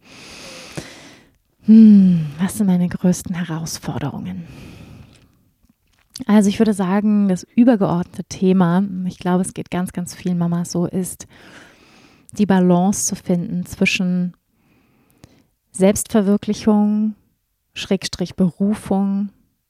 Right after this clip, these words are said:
und Familienleben. All die unterschiedlichen Bedürfnisse unter einen Hut zu kriegen.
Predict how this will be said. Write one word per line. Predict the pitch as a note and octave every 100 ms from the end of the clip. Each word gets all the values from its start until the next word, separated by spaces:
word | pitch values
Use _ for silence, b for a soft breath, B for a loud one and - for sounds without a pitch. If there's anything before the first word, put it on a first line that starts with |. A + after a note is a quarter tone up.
| _ _ _ _ _
und | F#3+ F3+ F3 E3 - - _ _ _ _ _ _ _ _ _
Familienleben. | - F3+ E3+ D3 C3 - - - - _ _ _ B B B B B B B B B B _ _ _ _ _ _
All | G3 A#3+
die | B3
unterschiedlichen | G#3+ A3 G3+ F#3+ - F#3 G3 F#3 F#3 F#3
Bedürfnisse | - F3 F3+ G3 - F3 - -
unter | E3+ F3 F#3+
einen | E3+ E3+
Hut | F3+ -
zu | -
kriegen. | - - - - -